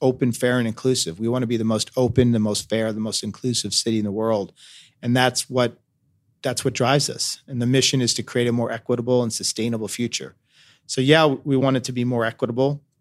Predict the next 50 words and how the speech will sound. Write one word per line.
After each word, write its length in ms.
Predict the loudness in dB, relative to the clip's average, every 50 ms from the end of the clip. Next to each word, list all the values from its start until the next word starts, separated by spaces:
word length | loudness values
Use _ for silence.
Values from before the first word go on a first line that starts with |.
| _ -10
through 200 | -4 -2 -2 0
this, 500 | 0 2 0 2 0 0 -2 -4 -6 -8 _ _ _ _ _ _ -14
you 80 | -14
know, 120 | -12 -12 -12
idea 360 | -10 -8 -6 -4 -2 -2 -2
that, 200 | 0 -2 -4 -4 -6 _ _ _
that 120 | -8 -8 -6
I 100 | -6 -8
just 300 | -8 -8 -8 -8 -10 _ _ -6
said, 360 | -4 -2 -2 -2 -4 -4 -4
but 100 | -2 2
also 320 | 2 4 4 2 2 0
want 180 | 0 0 -2 -4
it 80 | -4 -6
to 80 | -8
be 360 | -6 -2 -2 -2 -2 -4 -6 _ _ -20 -20 -20 -20 _ _ _ -2
the 60 | 0
most 220 | 0 2 2 0
sustainable 480 | 0 0 0 0 0 0 0 0 -2 -2
city 300 | -2 -2 -2 -2 -2 -2
in 40 | -4
the 80 | -4
world. 360 | -2 -2 -2 -2 -2 -4 -8
And 100 | -10 -10
there 80 | -8 -6
are 40 | -6
a 40 | -4
lot 240 | -2 -2 0 -2
of 80 | -2 -4
things 520 | -4 -4 -2 -2 -2 -2 -2 -4 -6 -8 _ _ _ _ _ _ _
that 160 | -4 -2 0
we've 160 | 0 -2 -2 -2
learned 260 | -2 -2 -2 0 -2
over 160 | -2 -2 -4
time 360 | -6 -6 -4 -2 -2 -2 -2
that 100 | -2 -4
we 100 | -4 -6
could 160 | -8 -10 -12
apply 400 | -12 -8 -4 -2 0 0 0 0
now 360 | -2 -2 -4 -6 -6 -6 -8 -8
that 180 | -10 -14 -14
could 160 | -14 -12 -8
make 360 | -6 -6 -6 -6 -8 _ _ _ _ _ _ _ _ _
cities 400 | -6 -2 0 2 2 0 0 -2
more 140 | -2 -2 -2
sustainable. 540 | -4 -4 -4 -4 -2 -2 -2 -2 -4 -4 -6
The 80 | -4
city 260 | -4 0 0 0 0
will 120 | 0 -2 -2
be 360 | -2 -2 -2 -2 -2 -4